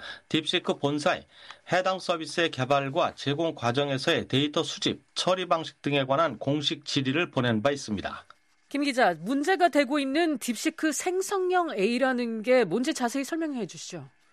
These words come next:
Speaker 1: 먼저 생성형 에이아이란 텍스트와 오디오, 이미지 등의 기존 콘텐츠를 활용해 유사한 콘텐츠를 새로 만들어내는 인공지능 기술입니다.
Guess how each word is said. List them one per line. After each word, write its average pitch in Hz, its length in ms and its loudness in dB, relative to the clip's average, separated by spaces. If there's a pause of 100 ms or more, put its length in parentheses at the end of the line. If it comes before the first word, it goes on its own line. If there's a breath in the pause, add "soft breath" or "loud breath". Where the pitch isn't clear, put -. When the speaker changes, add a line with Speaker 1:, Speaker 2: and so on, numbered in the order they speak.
(180)
Speaker 1:
먼저 185 220 2
생성형 208 640 2
에이아이란 147 640 2
텍스트와 202 640 -2
오디오, 139 520 -2
이미지 175 460 -2
등의 170 280 0
기존 165 360 -2
콘텐츠를 170 680 0
활용해 127 440 0
유사한 175 380 2
콘텐츠를 170 640 0
새로 196 240 0
만들어내는 139 800 0
인공지능 151 720 0
기술입니다. 123 720 -2